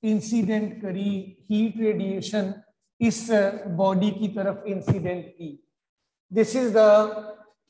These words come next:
incident radiation। अब बच्चों आप अच्छे से जानते हैं जब आप radiation को incident करेंगे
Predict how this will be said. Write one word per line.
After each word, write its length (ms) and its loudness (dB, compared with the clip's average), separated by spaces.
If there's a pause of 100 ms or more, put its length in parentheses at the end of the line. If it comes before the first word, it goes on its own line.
(320)
incident 880 0 (1040)
radiation। 840 -2 (1300)
अब 140 6 (500)
बच्चों 420 0
आप 220 6
अच्छे 280 -6
से 180 -6
जानते 400 -4
हैं 560 -2 (200)
जब 280 4
आप 260 4
radiation 580 0
को 200 -4
incident 680 -4
करेंगे 480 2